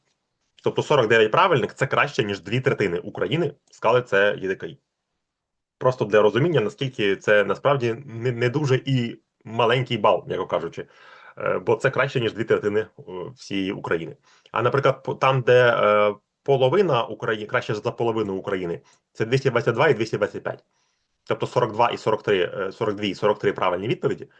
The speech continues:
це вже краще, ніж половина, ну, якщо точніше, сорок три, точно, краще, ніж половина України.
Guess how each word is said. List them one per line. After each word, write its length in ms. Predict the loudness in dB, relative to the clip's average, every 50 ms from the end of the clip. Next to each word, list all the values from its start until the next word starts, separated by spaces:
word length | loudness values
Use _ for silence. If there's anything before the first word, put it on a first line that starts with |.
| _ _ _ _ _ _
це 140 | 0 0 0
вже 200 | 2 2 2 2
краще, 320 | 2 0 0 0 -2 -4
ніж 140 | -6 -6 -6
половина, 380 | -2 0 0 2 2 2 0 -2
ну, 340 | -2 -2 -4 -4 -4 -6 -8 -12 -20 -20 -20 -20 -20 -20
якщо 240 | -20 -8 -6 -6 -6
точніше, 420 | -4 _ -8 -8 -6 -8 -10 -8
сорок 240 | -8 -8 -8 -8 -8
три, 200 | -8 -10 -10 -10 _
точно, 280 | -2 -2 -2 -2 -6 -6
краще, 300 | -4 -2 -2 -2 -4 -6
ніж 120 | -6 -6
половина 380 | -2 0 2 2 2 2 0 0
України. 400 | -2 -2 -2 -4 -4 -6 -8 -14